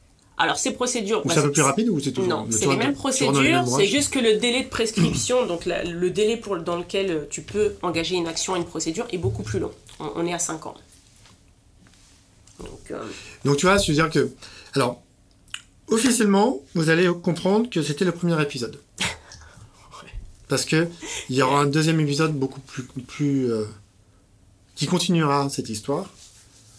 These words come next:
Speaker 1: Ah.
Speaker 2: Mais nous sommes malheureusement contraints par des, par le temps. Chacun son propre temps. Et ce qui va se passer, c'est que on va atterrir tranquillement.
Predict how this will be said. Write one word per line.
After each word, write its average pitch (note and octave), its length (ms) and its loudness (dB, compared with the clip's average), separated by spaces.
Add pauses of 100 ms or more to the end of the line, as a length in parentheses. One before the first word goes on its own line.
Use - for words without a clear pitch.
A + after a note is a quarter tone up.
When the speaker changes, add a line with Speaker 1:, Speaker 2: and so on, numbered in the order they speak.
(300)
Speaker 1:
Ah. C3+ 60 -2
Speaker 2:
Mais D#3+ 200 6 (160)
nous C3+ 160 2
sommes B2+ 440 0
malheureusement A2+ 640 0
contraints C3 480 -2
par A2 180 -6
des, G2+ 420 -2
par G2 180 -6
le A#2 120 -6
temps. - 280 -6 (200)
Chacun A#2+ 300 -4
son A2 160 -8
propre G#2+ 300 -8
temps. G3 240 -6 (1800)
Et G3 220 4 (540)
ce - 100 -4
qui D3+ 100 0
va E3+ 120 4
se G#3+ 80 0
passer, C3+ 420 0 (520)
c'est E3+ 260 -2
que C#3+ 280 0 (580)
on C3 60 -4
va C3 80 0
atterrir C3 340 -2
tranquillement. B2 420 -6